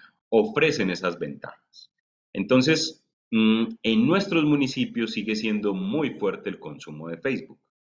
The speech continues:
Por supuesto, seguramente muchos de ustedes en su vida cotidiana, yo también, cada vez consumo menos Facebook. Facebook se ha convertido en un repositorio de un montón de información que, mm,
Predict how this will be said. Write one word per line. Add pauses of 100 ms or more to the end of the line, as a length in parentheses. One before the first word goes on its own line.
(240)
Por
supuesto,
seguramente
muchos
de
ustedes
en
su
vida
cotidiana,
yo
también,
cada
vez
consumo
menos
Facebook. (680)
Facebook
se
ha
convertido
en
un
repositorio
de
un
montón
de
información (320)
que,
mm,